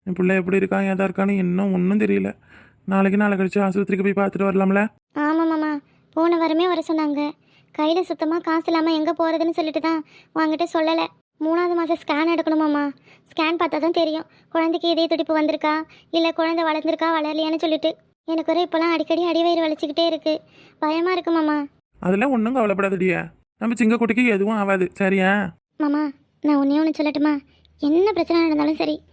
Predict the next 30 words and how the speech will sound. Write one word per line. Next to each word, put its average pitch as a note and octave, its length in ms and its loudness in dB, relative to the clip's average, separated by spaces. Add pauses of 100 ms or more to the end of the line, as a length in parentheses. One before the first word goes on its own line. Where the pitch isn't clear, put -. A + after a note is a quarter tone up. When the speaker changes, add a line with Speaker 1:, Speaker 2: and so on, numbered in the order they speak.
(260)
Speaker 2:
நீ E4 200 4
என் D4 180 -4
கூட F#4 180 2
இருந்தா D#4+ 260 0
மட்டும் E4 340 0
போதும் D#4 200 0
மாமா. C#4+ 180 0 (400)
எனக்கு D4+ 280 0
எந்த D#4 260 2
கவலையும் E4+ 400 0
இருக்காது. D#4 320 -2 (360)
உன் D#4 180 -6
பக்கத்துல F#4+ 400 0
இருந்தா D#4 240 0 (520)
எவ்வளவு E4+ 460 0
பிரச்சனை F#4 280 -2
வந்தாலும் E4+ 340 0
எல்லாத்தையும் F#4 360 0
நான் D4+ 120 -2
சமாளிச்சுடுவேன் D4 480 0
மாமா. C#4 180 0 (300)
Speaker 1:
ஆ, C#4+ 100 2 (600)
அவ்வளவு A3+ 340 0
பெரிய D4 200 2
ஆளா C4 160 2
நானு? D4 260 0 (500)
எனக்கு G3 320 0
அப்படியெல்லாம் A#3 320 2
ஒண்ணும் F#3+ 180 0
தெரியலடியா. F3 380 2